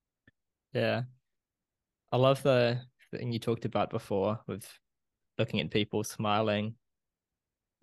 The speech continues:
That's all about connecting with people. We have all these opportunities in our lives to connect with people, and just walking on the street, and if you're feeling good in your body and you can look at them, you can send out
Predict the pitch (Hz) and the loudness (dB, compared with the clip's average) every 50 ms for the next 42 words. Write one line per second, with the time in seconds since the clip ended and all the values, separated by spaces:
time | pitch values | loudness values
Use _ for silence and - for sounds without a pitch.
0 | 185 - - 120 120 - - 151 151 151 147 147 123 - - - _ _ - - | -10 -4 0 0 0 4 4 6 6 8 8 6 6 4 2 -2 _ _ -4 -2
1 | 120 107 101 - - 120 110 104 - - 104 98 - - 98 98 101 113 117 - | 0 0 0 -2 -2 -2 -2 -2 0 0 -2 -2 0 0 0 0 0 -2 -4 -8
2 | _ _ _ _ _ _ _ _ _ _ _ _ _ _ - 123 120 123 131 131 | _ _ _ _ _ _ _ _ _ _ _ _ _ _ 0 4 4 6 8 6
3 | 139 143 151 143 139 139 120 117 113 104 113 110 - - 107 110 113 107 107 110 | 6 6 6 6 6 6 6 6 4 4 2 -2 -2 2 2 4 4 4 4 2
4 | 107 104 101 101 101 95 101 101 101 - - - 110 104 104 104 - - 101 - | 2 2 0 2 2 2 2 2 -2 -6 -10 -6 -4 -2 -2 -2 -4 -6 -10 -4
5 | - 104 104 - - 101 98 101 110 - _ _ _ _ _ _ _ _ _ _ | -2 -2 -2 -2 -2 -2 -2 -2 -4 -8 _ _ _ _ _ _ _ _ _ _
6 | _ _ _ _ _ - 107 110 113 117 - - 120 123 127 123 - 156 143 139 | _ _ _ _ _ -2 0 0 0 0 -2 0 2 4 4 4 4 2 4 4
7 | 135 120 120 - - - 110 107 110 107 90 - - - _ _ _ _ _ _ | 4 2 0 -2 -4 0 2 2 4 2 2 0 -4 -12 _ _ _ _ _ _
8 | _ _ _ _ _ _ _ _ - 110 107 104 101 95 90 - - - _ - | _ _ _ _ _ _ _ _ -2 0 0 2 0 0 -2 -4 -8 -16 _ -20
9 | - _ _ _ _ - 120 - - - 123 131 139 - - 143 131 127 123 117 | -20 _ _ _ _ -2 -2 -2 0 2 4 4 4 4 4 6 6 6 6 4
10 | 107 110 107 104 107 104 104 98 - 101 104 104 101 98 101 110 - _ _ _ | 2 2 0 0 2 0 0 2 2 2 2 4 2 2 0 -2 -4 _ _ _
11 | _ _ _ _ _ _ _ _ _ _ _ _ _ _ _ _ _ _ _ - | _ _ _ _ _ _ _ _ _ _ _ _ _ _ _ _ _ _ _ -8
12 | - 117 113 107 101 - 113 104 110 117 117 - - - - 104 101 101 104 101 | -4 -4 -2 -2 -2 -2 -2 0 2 2 0 0 -4 -4 -2 0 0 2 0 0
13 | 113 120 123 - - 113 104 - - - 123 123 120 117 110 107 - | -2 -4 -8 -10 -8 -6 -6 -4 -2 0 2 4 4 4 4 4 0